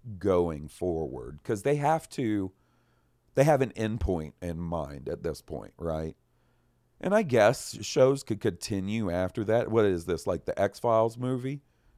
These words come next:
Came out in between seasons? Mm-mm.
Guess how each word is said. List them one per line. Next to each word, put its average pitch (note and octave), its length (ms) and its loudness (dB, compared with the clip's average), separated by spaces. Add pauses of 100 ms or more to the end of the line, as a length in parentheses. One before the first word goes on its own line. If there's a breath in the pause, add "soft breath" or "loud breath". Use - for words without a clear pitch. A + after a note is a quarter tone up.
(260)
Came G#2 220 0
out G#2 180 2
in G#2+ 140 0
between G2+ 420 -2
seasons? A2+ 640 -8 (1800)
Mm-mm. F#2 340 -10